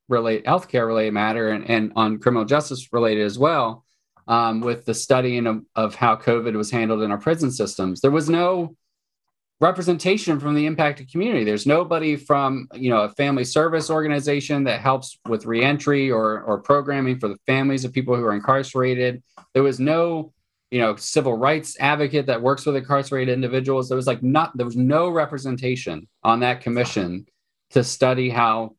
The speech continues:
covid was handled in the prison system. And that's like, so all you have is the people that screwed up telling you whether or not they screwed up. Surprise, surprise, they're gonna probably tell you that they didn't, right?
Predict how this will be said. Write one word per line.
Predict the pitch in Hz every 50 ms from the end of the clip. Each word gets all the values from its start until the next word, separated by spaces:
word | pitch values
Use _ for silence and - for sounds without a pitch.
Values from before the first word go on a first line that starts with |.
| -
covid | - 127 123 110 113 113 113 110 107 110 - 110
was | 113 110 107 104 101 - - - -
handled | - 123 117 110 107 104 104 104 104
in | 101 101
the | 104
prison | 104 - 147 160 156 143 110
system. | - 107 92 - - 87 78 78 - - -
And | 120 127
that's | 143 160 165 -
like, | 170 - - - _ _ _ _ _ _ _ _ _ _ _ _ _ _ _ _ _ _ _
so | - - 180 165 165 160
all | - 156 170 190
you | 196 190 180
have | 175 180 180 190 185 175
is | 170 151 147
the | 151 131
people | 127 180 185 185 180 160
that | 147 139 131 -
screwed | - - - 160 156 151 143
up | 170 208 175 139 143 - - _ _ _
telling | - 175 180 185 180 175 156
you | 147 135 139 135 135 139
whether | 135 123 131 139 147 147 151
or | 143
not | 143 139 139 135
they | 135 135
screwed | 131 - - 147 143 143
up. | 160 156 120 - - -
Surprise, | - - - 143 139 143 151 147
surprise, | - 147 - - 143 135 127 123 120 113
they're | 120 117
gonna | 123 127 120
probably | 120 - 139 139 151 165 165 143 139 131 127
tell | 131 127 117 113
you | 110 110
that | 104 107 104
they | 110 110
didn't, | 98 - 123 123 - 92 85 - _ _ _ _ _ -
right? | 104 104 107 113 -